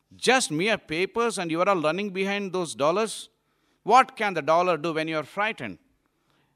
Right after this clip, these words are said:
When you are struck with misery and sorrow, what these dollars can do? Simply throw away that dollars on the table.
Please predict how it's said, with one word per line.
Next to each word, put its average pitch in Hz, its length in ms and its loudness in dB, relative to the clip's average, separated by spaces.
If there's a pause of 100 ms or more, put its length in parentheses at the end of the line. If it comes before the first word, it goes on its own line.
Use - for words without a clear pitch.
(480)
When 180 180 2
you 226 80 4
are 214 80 6
struck 247 300 0
with 208 160 0
misery 214 400 2
and 214 120 0
sorrow, 214 400 6
what 202 300 4
these 214 160 -2
dollars 190 400 0
can 139 300 -6
do? 147 200 -6
Simply 180 420 -8
throw 170 240 -6
away 139 160 -2
that 90 200 -8
dollars 90 360 -8
on 104 120 -14
the 95 80 -12
table. 80 300 -14